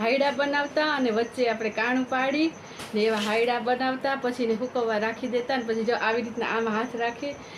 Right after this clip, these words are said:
ને આવી રીતના પાંદડું બનાવતા. પાંદડાની વચ્ચોવચ કાણું પાડતા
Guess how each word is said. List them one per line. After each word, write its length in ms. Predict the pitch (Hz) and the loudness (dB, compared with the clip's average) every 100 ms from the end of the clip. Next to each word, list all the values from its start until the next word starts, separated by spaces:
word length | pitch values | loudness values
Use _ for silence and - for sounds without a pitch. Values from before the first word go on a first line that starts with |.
| - 214 | -10 -2
ને 60 | |
આવી 160 | 214 233 | 2 2
રીતના 240 | 233 214 202 | 2 0 0
પાંદડું 420 | 220 247 240 214 | 2 2 4 2
બનાવતા. 360 | 208 196 185 196 | 2 0 0 -2
પાંદડાની 580 | 190 214 247 254 247 | -2 -2 2 2 2
વચ્ચોવચ 460 | 226 226 233 220 240 254 | 0 0 2 2 2 0
કાણું 300 | 202 233 247 | -2 0 0
પાડતા 420 | 247 254 - 302 | 0 0 2 0